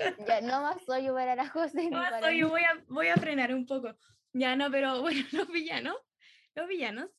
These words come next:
Speaker 2: eh, vale la pena tener una
Speaker 1: Sí.
Speaker 2: conversación seria de esto, de verdad.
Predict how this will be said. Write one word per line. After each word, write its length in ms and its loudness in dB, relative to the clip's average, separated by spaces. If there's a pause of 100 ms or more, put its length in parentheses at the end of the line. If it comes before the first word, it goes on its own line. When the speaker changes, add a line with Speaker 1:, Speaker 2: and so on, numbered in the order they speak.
(440)
Speaker 2:
eh, 260 -4
vale 260 0
la 160 -4
pena 640 -6 (280)
tener 320 -4
una 160 -6
Speaker 1:
Sí. 40 -6
Speaker 2:
conversación 800 -6 (500)
seria 520 -2
de 100 0
esto, 340 -12
de 140 -4
verdad. 300 -8